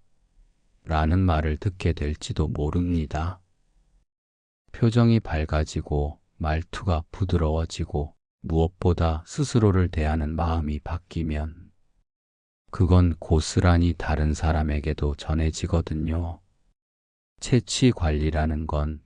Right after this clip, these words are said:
단순히 냄새를 없앤다는 게 아니에요. 스스로를 존중하고 내 삶의 질을 끌어올리는 일입니다. 그 변화를 경험해 보신 분들은 말씀하십니다.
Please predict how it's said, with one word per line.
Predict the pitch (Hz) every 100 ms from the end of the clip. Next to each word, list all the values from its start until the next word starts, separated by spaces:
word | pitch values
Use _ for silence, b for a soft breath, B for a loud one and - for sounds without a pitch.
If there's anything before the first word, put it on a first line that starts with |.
| -
단순히 | - 78 76 - 85 82
냄새를 | 76 76 80 - 78 78
없앤다는 | 76 - - 80 78 78 78 80
게 | 78
아니에요. | 80 80 85 82 78 80 76 87 - _ _ _ _ _ _ _ _ _
스스로를 | - - 117 120 110 101 101
존중하고 | 90 78 73 71 78 80 78 73 71 - _ _ -
내 | - 80
삶의 | 80 - 95 92 101 87
질을 | - 82 76 69
끌어올리는 | - 110 101 95 82 78 76
일입니다. | 78 80 80 82 73 78 82 90 - _ _ _ _ _ _ _ _ _ _ _ _ -
그 | - 95
변화를 | 85 - 78 80 85 82 78
경험해 | 80 78 80 78
보신 | 76 76 - 80 76
분들은 | 78 76 71 73 73
말씀하십니다. | 80 80 85 - 80 78 - 85 80 71 78 82